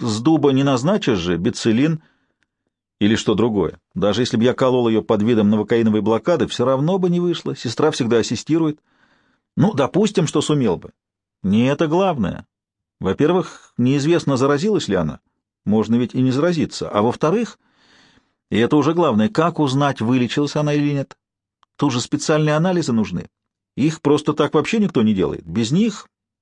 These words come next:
этот чертов сифилис запросто получится приглушенным и тайным. Потом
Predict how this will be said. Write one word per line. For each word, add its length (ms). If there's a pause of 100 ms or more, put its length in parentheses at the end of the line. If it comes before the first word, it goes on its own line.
(100)
этот 300
чертов 440
сифилис 580
запросто 560
получится 500
приглушенным 640
и 120
тайным. 500 (880)
Потом 420